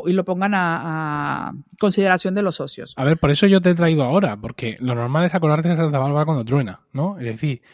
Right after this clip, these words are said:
Speaker 2: cuando de pronto dicen, "Y en la ronda final ya solo podrán votar los socios". Y entonces tú ya te quieres hacer socio y ya no puedes.
Speaker 1: Sí.
Speaker 2: Porque te tienes que haber hecho socio, eh, no sé cuándo. Entonces, pues, es ahora el momento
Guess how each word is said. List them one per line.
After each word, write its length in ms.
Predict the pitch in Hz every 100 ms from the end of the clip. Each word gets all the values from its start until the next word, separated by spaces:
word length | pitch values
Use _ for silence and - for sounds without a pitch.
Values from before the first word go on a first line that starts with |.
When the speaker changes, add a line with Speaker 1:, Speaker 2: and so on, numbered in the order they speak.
| _ _
Speaker 2:
cuando 300 | - 127 123
de 80 | 131
pronto 240 | 170 185
dicen, 320 | 175 - 139 -
"Y 160 | 196 226
en 120 | 226
la 160 | 220 214
ronda 280 | 247 247 247
final 460 | 240 226 240 240
ya 200 | 208 208
solo 200 | 208 202
podrán 240 | 180 185 180
votar 220 | 170 165
los 120 | 143
socios". 440 | 143 - 98 101 _
Y 100 | 151
entonces 220 | 156 190
tú 80 | 208
ya 120 | 196
te 100 | 190
quieres 180 | 190 185
hacer 260 | 185 190 180
socio 320 | 196 185 196
y 100 | 147
ya 140 | 151 131
no 120 | 110
puedes. 340 | 107 117 135 _ _ _ _ -
Speaker 1:
Sí. 160 | - 196 -
Speaker 2:
Porque 280 | 123 131
te 100 | 123
tienes 180 | 131 147
que 80 | 175
haber 120 | 160
hecho 160 | 156 165
socio, 580 | 175 165 180 180 180 147
eh, 160 | 131
no 140 | 123 131
sé 100 | 127
cuándo. 360 | 117 101 92 _ _ _
Entonces, 340 | 127 117 101 131
pues, 260 | 156 - _ _ - - -
es 200 | - 117
ahora 240 | 123 139
el 60 | 139
momento 560 | 139 175 165 160 220